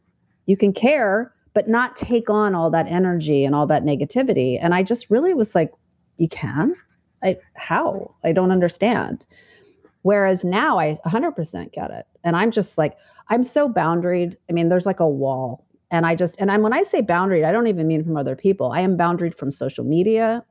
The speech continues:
I am boundaried from the news. I just, I'm very careful about what I let into my system because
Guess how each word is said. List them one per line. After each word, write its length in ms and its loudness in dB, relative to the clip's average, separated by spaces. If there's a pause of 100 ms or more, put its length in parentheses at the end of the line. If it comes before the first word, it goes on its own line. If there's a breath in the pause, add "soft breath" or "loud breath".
I 60 -2
am 180 2
boundaried 500 -2
from 360 -2 (320 soft breath)
the 100 2
news. 580 2 (100)
I 120 2
just, 320 -2
I'm 220 0
very 260 2
careful 640 -2
about 240 0
what 160 2
I 80 2
let 340 -2
into 360 -2
my 340 -2
system 760 -2 (400 soft breath)
because 280 2